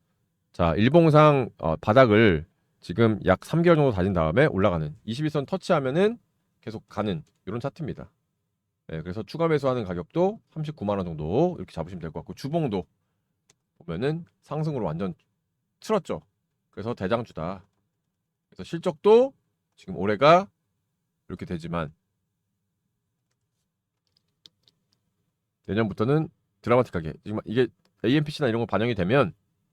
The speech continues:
내년에 아마 오 조, 내후년에는 구 조까지도 올라갈 수 있는 그런 차트다. 실적이다. 이렇게 보면 될 것 같습니다. 그래서 요거는 뭐 단기로 보시기엔 좀 아까운 종목이에요. 뭐 물론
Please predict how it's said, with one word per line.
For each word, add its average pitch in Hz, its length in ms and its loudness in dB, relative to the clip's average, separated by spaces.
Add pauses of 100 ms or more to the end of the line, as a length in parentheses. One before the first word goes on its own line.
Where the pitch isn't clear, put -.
(180)
내년에 110 280 -2
아마 101 260 0 (100)
오 101 140 -4
조, 107 180 -2 (1500)
내후년에는 104 680 2 (680)
구 - 100 -12
조까지도 120 400 2
올라갈 92 340 2
수 101 200 -4
있는 143 360 -2
그런 101 300 -6
차트다. 80 600 -8 (320)
실적이다. 85 480 -4
이렇게 87 180 -14
보면 92 220 -6
될 82 100 -6
것 90 120 -10
같습니다. 80 280 -10
그래서 123 340 2 (720)
요거는 165 480 6
뭐 117 80 4
단기로 175 460 4
보시기엔 165 300 2
좀 160 160 -2
아까운 196 520 6
종목이에요. 110 540 2
뭐 92 120 2
물론 123 600 6